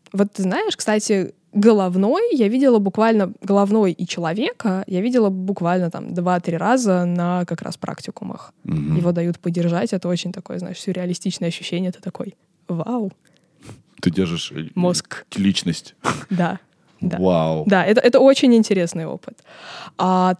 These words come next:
Speaker 1: так, э, собственно, как раз во время первой стажировки в Гарварде я очень много работала с так называемыми D R G нейронами. Это н-, такие вот крупные скопления нейронов, расположенные рядом со спинным мозгом.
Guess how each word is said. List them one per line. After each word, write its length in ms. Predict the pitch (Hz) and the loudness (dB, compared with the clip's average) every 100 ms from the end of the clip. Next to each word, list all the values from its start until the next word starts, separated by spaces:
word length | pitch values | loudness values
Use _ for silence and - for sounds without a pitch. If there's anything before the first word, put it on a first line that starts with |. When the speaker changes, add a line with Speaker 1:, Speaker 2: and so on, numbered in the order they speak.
| _ | _
Speaker 1:
так, 480 | 185 202 330 - - | 0 2 0 -2 -2
э, 300 | 240 214 208 | 2 2 2
собственно, 300 | 202 208 - | 0 -2 -2
как 160 | 202 190 | -4 -2
раз 360 | 185 190 185 - | 0 0 0 0
во 60 | |
время 260 | 180 196 190 | 0 2 0
первой 600 | 175 180 180 170 170 170 | 0 2 2 2 -2 -6
стажировки 500 | 180 175 175 180 - | -6 -2 0 0 -4
в 40 | 180 | -4
Гарварде 480 | 175 269 330 269 233 | -2 0 0 2 2
я 100 | 208 | 2
очень 220 | 214 202 | 0 0
много 300 | 190 202 202 | 2 2 2
работала 680 | 190 175 180 185 180 170 170 | 2 2 0 0 0 0 -2
с 80 | - | -4
так 180 | 175 190 | -6 -4
называемыми 880 | 180 170 170 175 175 170 170 - 185 | -4 -4 -4 -4 -4 -4 -4 -4 -4
D 220 | 185 185 | -2 -2
R 100 | 175 | -2
G 160 | 175 175 | -2 -2
нейронами. 680 | 165 170 233 370 302 240 - - - - - | -2 -2 -2 -2 0 0 -4 -16 -20 -12 -6
Это 180 | 190 185 | -2 0
н-, 160 | 185 | -2
такие 280 | - - - | -6 -8 -6
вот 100 | 170 | -6
крупные 400 | - 196 - - | -2 -4 -4 -8
скопления 580 | - 175 185 180 175 170 | -6 -4 -2 -2 -2 -4
нейронов, 480 | 175 175 254 311 - | -2 -2 0 0 -2
расположенные 600 | 180 - 180 185 180 175 | -6 -2 0 2 0 0
рядом 300 | 180 185 180 | 0 -2 -2
со 120 | - | -4
спинным 420 | 190 - 196 185 170 | -4 0 2 2 0
мозгом. 500 | 175 320 302 185 | 0 0 2 0